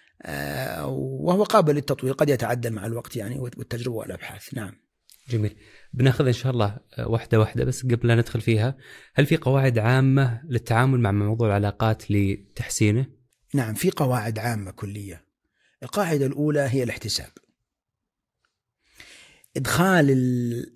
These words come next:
Speaker 1: المكون الديني أو العامل الديني في العلاقات.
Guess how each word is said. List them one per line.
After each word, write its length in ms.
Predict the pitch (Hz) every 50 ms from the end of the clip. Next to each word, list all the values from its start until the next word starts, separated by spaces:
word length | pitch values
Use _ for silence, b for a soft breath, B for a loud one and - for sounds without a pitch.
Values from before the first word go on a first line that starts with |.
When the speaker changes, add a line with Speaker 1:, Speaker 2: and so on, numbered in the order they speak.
| _ -
Speaker 1:
المكون 540 | 135 131 131 123 113 - 175 180 170 160 147
الديني 500 | 143 131 117 123 127 127 123 127 127 -
أو 100 | 120 123
العامل 340 | 123 113 120 147 151 151 143
الديني 320 | 139 131 123 143 147 147
في 60 | 135 -
العلاقات. 540 | - - 104 92 - - - - - -